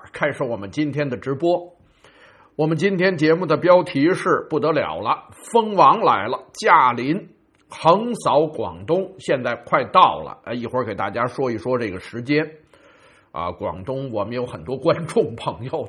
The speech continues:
弟兄们要保重啊。另外说到呢，美国方面的新闻终于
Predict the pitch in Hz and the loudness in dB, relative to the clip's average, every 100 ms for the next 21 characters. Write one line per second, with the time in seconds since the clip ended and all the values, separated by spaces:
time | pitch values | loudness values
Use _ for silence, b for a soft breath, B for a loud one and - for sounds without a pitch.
0 | - 190 113 120 117 120 113 98 92 104 | -6 -6 -4 -8 -6 -2 -2 0 -4 0
1 | 95 82 - 98 - _ B B B B | 0 0 -6 -8 -10 _ B B B B
2 | B B - 165 151 165 170 160 139 123 | B B -2 2 4 2 4 4 4 -2
3 | 117 110 135 147 160 156 139 123 120 151 | -2 -2 -2 0 0 0 -2 -4 -4 -4
4 | 135 131 147 135 202 185 165 147 202 | 0 0 -2 2 2 2 2 2 2